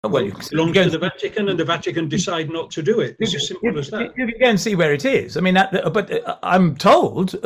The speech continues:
Speaker 1: by authenticists that this was a, a way of making lots and lots of money.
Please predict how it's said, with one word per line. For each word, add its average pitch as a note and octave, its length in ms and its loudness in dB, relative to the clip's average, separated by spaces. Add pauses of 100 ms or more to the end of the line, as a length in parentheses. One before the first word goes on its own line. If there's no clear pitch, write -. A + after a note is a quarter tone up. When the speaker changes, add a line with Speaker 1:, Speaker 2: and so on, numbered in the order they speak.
(120)
Speaker 1:
by C#3 340 4
authenticists D3 840 0
that D#3+ 140 -2
this F#3+ 180 2
was E3+ 120 -2
a, E3+ 220 4
a C#3+ 80 2
way D#3+ 240 4
of D#3 80 2
making E3+ 320 0
lots - 220 2
and G3 80 2
lots - 140 -2
of F#3+ 60 -2
money. A#3 340 0